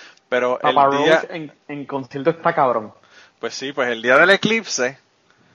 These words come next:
Speaker 1: que es el lunes, eh, comenzando a la una y veinte,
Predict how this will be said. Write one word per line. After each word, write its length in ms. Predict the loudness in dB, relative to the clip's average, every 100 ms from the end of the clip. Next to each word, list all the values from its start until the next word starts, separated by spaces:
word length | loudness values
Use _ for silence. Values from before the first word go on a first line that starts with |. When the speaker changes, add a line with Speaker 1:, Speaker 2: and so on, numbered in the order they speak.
| _ -6
Speaker 1:
que 180 | -2 -2
es 40 |
el 160 | -2 -2
lunes, 400 | -2 -2 -8 -12 _ _ _ _ -6
eh, 300 | -4 -2 -4
comenzando 600 | -6 -6 -4 -4 0 0
a 100 | 2
la 120 | 2
una 300 | 0 -2 -4
y 100 | -2
veinte, 560 | -2 -2 -4 -8 -10 -10